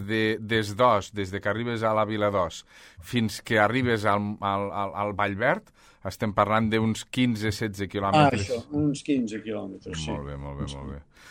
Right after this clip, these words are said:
Speaker 1: Doncs res, un patrimoni fantàstic, a més a més combina, ara ho explicaves, eh, combina aquest patrimoni medieval de fa vuit-cents cinquanta anys, aquesta església romànica que ara en queda només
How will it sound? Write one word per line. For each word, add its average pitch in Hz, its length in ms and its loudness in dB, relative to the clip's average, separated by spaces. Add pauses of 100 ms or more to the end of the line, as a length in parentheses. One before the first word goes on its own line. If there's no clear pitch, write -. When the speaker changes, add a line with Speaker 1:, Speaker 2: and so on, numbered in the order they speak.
(140)
Speaker 1:
Doncs 120 260 2
res, 147 240 6
un 147 160 2
patrimoni 131 560 4
fantàstic, 123 640 0
a 123 80 2
més 110 160 0
a 117 40 0
més 117 200 0
combina, 113 460 2 (100)
ara 107 140 0
ho 113 60 2
explicaves, 104 600 0
eh, 107 80 2
combina 107 400 0
aquest 107 240 -2
patrimoni 107 560 2
medieval 104 540 4 (420)
de 107 160 0
fa 113 160 6
vuit-cents 110 400 -2
cinquanta 98 460 0
anys, 127 180 -2
aquesta 101 320 -4
església 101 400 0
romànica 104 420 0
que 98 120 0
ara 98 100 0
en 95 80 -4
queda 104 320 2
només 104 320 0